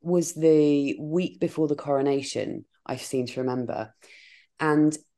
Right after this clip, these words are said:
he had, he's had a cat flap, I think, since about, uh, February, I think I got it.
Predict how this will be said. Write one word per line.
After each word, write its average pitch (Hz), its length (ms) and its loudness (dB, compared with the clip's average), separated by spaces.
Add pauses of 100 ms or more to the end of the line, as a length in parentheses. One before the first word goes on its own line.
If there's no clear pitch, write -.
(600)
he 226 360 -2
had, 214 360 -2
he's 185 200 -6
had 220 180 0
a 214 40 2
cat 190 300 -4
flap, 123 300 -4
I 131 80 -6
think, 143 300 -4
since - 300 -6
about, 127 540 -4 (300)
uh, 120 600 -2 (1000)
February, 185 500 0
I 208 40 -2
think 208 240 -6
I 202 120 -4
got 208 160 -2
it. 233 180 -2